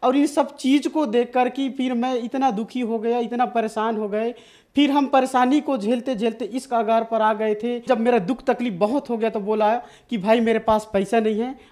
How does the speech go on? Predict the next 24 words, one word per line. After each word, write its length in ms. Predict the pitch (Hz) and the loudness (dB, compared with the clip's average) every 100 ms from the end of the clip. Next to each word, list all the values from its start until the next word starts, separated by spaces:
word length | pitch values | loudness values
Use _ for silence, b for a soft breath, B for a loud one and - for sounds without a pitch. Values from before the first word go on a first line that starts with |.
| - | -2
आप 180 | 214 214 | -2 2
पैसे 260 | 214 202 247 | 0 2 0
निकाल 280 | 233 220 185 | 0 0 -2
दो।" 100 | 208 | -2
फिर 180 | 285 | -2
मैं 200 | 262 220 | -2 -2
बीसी 300 | 180 202 262 | -4 -4 -4
को 140 | 254 226 | -2 -2
बुलाया 460 | 180 170 156 160 - b b - | 0 0 0 -2 -6 b b 2
और 120 | 240 | 2
बीसी 360 | 190 240 233 294 | 4 0 0 0
को 140 | 302 | 0
बुलवाया 380 | 240 247 240 247 | -2 2 6 6
तो 120 | 247 | 4
घर 180 | 233 240 | 2 2
में 120 | 240 | 2
चेक 240 | 233 240 233 | 0 -2 0
करवाया 180 | 226 | 0
तो 140 | 240 - 240 | 0 -4 2
एक 220 | 302 320 | 4 4
रुपये 240 | 320 311 | 8 8
पैसा 360 | 302 262 254 262 | 8 4 4 2
नहीं 260 | 240 247 | 4 2
था। 300 | 233 196 139 | 0 -4 -4